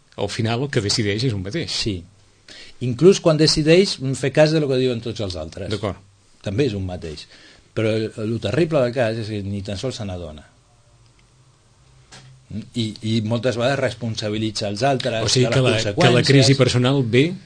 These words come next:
Speaker 1: quan la persona és conscient que ha pres moltes decisions sense adonar-se'n
Speaker 2: Sí, o quan
Speaker 1: o que, o que ha fet un camí que, que, que no era el seu o que, o que
Speaker 2: Efectivament, per exemple, de vegades passa que, eh, arriben cap als disset, als divuit anys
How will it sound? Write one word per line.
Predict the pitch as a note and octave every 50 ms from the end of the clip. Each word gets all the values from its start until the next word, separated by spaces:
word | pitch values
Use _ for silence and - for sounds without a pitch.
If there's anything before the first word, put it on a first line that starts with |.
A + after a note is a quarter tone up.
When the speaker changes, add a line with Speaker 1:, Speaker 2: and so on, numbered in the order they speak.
| - - - -
Speaker 1:
quan | G#2 G2+ G#2
la | G#2+
persona | - A2+ - - A#2+ B2 C3+
és | - -
conscient | B2+ A#2 A2 - A2+ A#2 B2+ D#3+ D#3+
que | - A2
ha |
pres | - A2+ A2+ F#2+
moltes | A2 B2+ C3+ B2 - A#2+ G2
decisions | A2 A2 G2+ A2 G#2+ G2+ G#2+ A#2+ C3+ E3 F3+ - - - -
sense | - - C3 C3+ C#3 C#3 C#3 D#3 E3 E3 D#3+ -
adonar-se'n | - G#2 A2 G#2+ A2 A#2 A#2+ - - B2+ A2+ A#2 B2+ C3+ - - - - - _ _ _ _
Speaker 2:
Sí, | - - - - A#2 F#2+ G2 D3+ F3+
o | - G2 F#2+
quan | - - A2 G#2+
Speaker 1:
o | A2
que, | - A#2+
o | A#2+ - B2+
que | - C3
ha | -
fet | B2+ B2
un | C3 C3
camí | A#2 C3+ B2+ C3 C#3 E3 F3+ E3+
que, | - - G#2+ F#2+ G2
que, | - - B2 G#2+ G2+ G#2 G#2 G2+ F#2+ F#2
que | - A2
no | G#2 G#2+
era | G#2+ G2 G2+
el | G2+ G2+
seu | - C3+ D3+ F#3 F#3+ F3+
o | C3+ G#2+ F#2
que, | - G#2 F#2
o | F#2 F#2 G#2 G2
que | - G#2 G2 F#2 F#2 F#2+ F#2+ - - - - - - - - - - - - - - -
Speaker 2:
Efectivament, | - B2 - B2+ G2 G#2 C#3 C3+ A#2+ B2 B2+ B2 A#2
per | - B2 A#2
exemple, | B2 A#2 - D3 C#3 A#2+ A#2 G#2+ F#2+ F#2 G2+ B2+
de | G#2 A2 G#2+
vegades | G2+ G#2+ G#2+ A#2 A#2+ A#2 A2
passa | - - C3 B2+ A#2 - A2 G2+ G2 G2+ G2 - - - - - -
que, | - A#2+ A#2 A#2+ A#2+ A#2+
eh, | A2+ A2 G#2+ G#2 G#2 G2
arriben | G2+ G2+ G#2 A2+ A2 A2 G#2+ G#2+ G#2+ G2+
cap | G2 A2+ G#2+ G2+ G2
als | A2 G#2 G#2 G2+
disset, | G2+ G#2 G2+ - A#2+ A#2 A#2 G2+ A2
als | G#2+ G#2 G2+ F#2+ G#2
divuit | A2+ G#2+ A2 A2+ G#2+ F#2+ A#2+
anys | B2 A#2+ A2 G#2+ A#2+ C3+ - - -